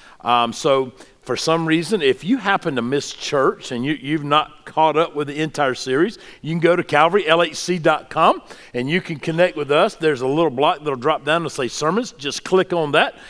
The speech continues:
and you can go and you can catch up with the series. Uh, or if you're traveling, it's a great way to stay in touch with your home church from there. Also, uh, in the, in the, in the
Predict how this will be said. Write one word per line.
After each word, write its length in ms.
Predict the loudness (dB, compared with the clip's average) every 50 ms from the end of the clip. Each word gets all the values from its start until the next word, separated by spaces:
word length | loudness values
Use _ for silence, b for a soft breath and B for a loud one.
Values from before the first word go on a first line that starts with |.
| B B B
and 160 | -10 -8 -6 -4
you 140 | -4 -4
can 220 | -4 -4 -6 -4 2
go 240 | 4 4 4 4 2
and 120 | 0 -4
you 80 | -6 -6
can 160 | -6 -8 -8
catch 360 | -4 0 0 0 0 0 -2
up 120 | -2 -2
with 140 | -4 -6 -6
the 80 | -6 -6
series. 720 | -6 -4 -2 0 2 2 4 2 4 4 2 2 0 -6 B B B B B B -2
Uh, 160 | -2 -2 0 2 4
or 160 | 6 6 8
if 140 | 6 6 4
you're 120 | 4 2 2
traveling, 560 | 4 4 4 4 4 2 -2 -4 -6 -6 -8 B B B B
it's 140 | -8 -6 -4
a 40 |
great 280 | 0 2 2 2 2 2
way 140 | 2 2 2
to 80 | 2
stay 320 | -2 -6 -2 0 0 2 2
in 100 | 0 -2
touch 360 | -2 -2 -2 -2 -2 -4 -6
with 120 | -6 -4
your 140 | -4 -6 -8
home 280 | -6 -4 -4 -4 -4 -6
church 380 | -6 -4 -4 -4 -4 -6 -12
from 260 | -8 -6 -6 -4 -2 2
there. 300 | 4 4 4 4 2 -2 B B B B B B B B
Also, 500 | 6 6 6 6 6 4 4 4 4 2
uh, 260 | 0 -2 0 0 0 0
in 280 | 0 0 0 0 -2 -2
the, 260 | 0 0 0 0 -2 B B B B B B B
in 160 | -8 -6 -4
the, 120 | -4 -4 -4 -6 -10 -10
in 160 | -10 -8 -6
the 140 | -6 -6 -8